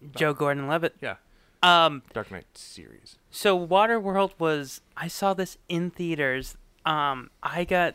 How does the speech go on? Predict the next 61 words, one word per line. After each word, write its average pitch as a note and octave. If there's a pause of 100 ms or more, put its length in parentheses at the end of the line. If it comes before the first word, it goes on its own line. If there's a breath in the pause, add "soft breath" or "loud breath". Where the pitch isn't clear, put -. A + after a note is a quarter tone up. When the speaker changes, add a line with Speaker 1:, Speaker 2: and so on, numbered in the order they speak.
Speaker 2:
there F3+
was G3
this F#3
Speaker 1:
You F3+
saw G#4
a -
lot D#3
of D#3+
movies C3+
in A2+
theaters G#2
growing G2+
up, F#2
didn't G#2+
you? F#2+ (480 soft breath)
Speaker 2:
I F3
did. E3+ (300)
Um, D3 (160)
some F#3
of F#3
it F#3
was D#3
my D3+
dad C#3
and C#3
I C3+
just C3
bonding. A#2+ (240 loud breath)
Speaker 1:
Yeah, C#3
you, C#3
th-, D#3
you've, F3
every F3+
time F#3
you've D#3
said C3
you've, A#2+
you've C3+
gone A#2+
to A#2
a, G#2+ (180)
a A#2+
movie, A2+
it's G2+
been A2
your G#2
dad G#2+
has G#2
taken G#2+
you G2
to G2+
it, F#2
which A#2
is C#3
super C3+
cool. A2+
I G#2+
didn't D#3
get C#3
to A#2
see B2